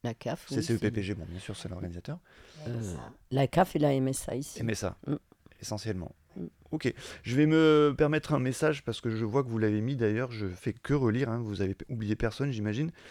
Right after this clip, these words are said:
Speaker 2: Relais Petite Enfance Intercommunaux, R P E, qu'on appelle de Valréas et Tolignan.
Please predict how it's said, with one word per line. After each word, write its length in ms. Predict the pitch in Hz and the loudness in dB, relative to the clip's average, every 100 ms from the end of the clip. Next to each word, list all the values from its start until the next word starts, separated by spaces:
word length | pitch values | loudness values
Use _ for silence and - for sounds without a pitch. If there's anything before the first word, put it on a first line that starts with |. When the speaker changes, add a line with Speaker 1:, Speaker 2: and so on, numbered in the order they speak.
| - - - | -20 -20 -4
Speaker 2:
Relais 520 | 117 113 127 147 151 151 | 0 4 6 8 8 6
Petite 340 | 143 - 123 | 2 -2 -2
Enfance 480 | 127 - 139 139 - | -4 -2 -4 -4 -2
Intercommunaux, 1160 | 117 113 123 - _ _ 156 131 123 120 127 - _ _ - | -2 0 -4 -4 _ _ 2 4 2 0 -2 -6 _ _ -8
R 100 | 113 | -4
P 100 | - | 0
E, 180 | 104 139 - | 2 0 -4
qu'on 160 | - | -6
appelle 220 | 95 127 120 | -4 -4 -2
de 60 | |
Valréas 360 | 101 101 101 110 | 0 2 2 -2
et 40 | 101 | -6
Tolignan. 380 | 101 101 120 | -4 -4 -4